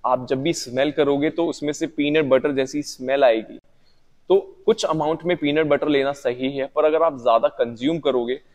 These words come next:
तो peanut butter जैसी smell आएगी, और जो बहुत ज्यादा, अ, गंदी लगती है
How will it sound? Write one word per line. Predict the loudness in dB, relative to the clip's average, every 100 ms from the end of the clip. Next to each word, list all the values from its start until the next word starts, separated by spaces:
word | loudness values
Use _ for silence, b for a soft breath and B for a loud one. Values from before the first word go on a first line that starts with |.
| _ _
तो | -16 -2
peanut | 0 2 2
butter | 0 2
जैसी | 0 -2 -8
smell | -8 -4 2
आएगी, | 2 2 -6 -16 _ _ _
और | 0 2
जो | 0
बहुत | 4 4 4
ज्यादा, | 6 6
अ, | 6 2 2 4 2 0 -6 -10
गंदी | 2 2 6 4
लगती | 4 0 -6
है | -6